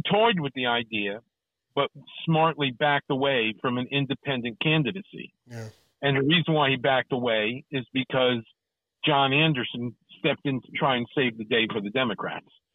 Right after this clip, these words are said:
Speaker 1: And so it would be interesting, um, if we were to play this out and the, and, and, and the Democrats have to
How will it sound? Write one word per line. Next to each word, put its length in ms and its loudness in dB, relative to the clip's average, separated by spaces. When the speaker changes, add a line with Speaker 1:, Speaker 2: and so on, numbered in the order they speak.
Speaker 1:
And 280 4
so 360 4
it 100 2
would 160 0
be 260 -2
interesting, 840 -2
um, 560 2
if 160 0
we 140 2
were 100 0
to 80 0
play 260 2
this 240 2
out 280 2
and 220 -2
the, 160 -2
and, 160 -6
and, 340 -4
and 180 0
the 60 -2
Democrats 600 0
have 300 2
to 60 0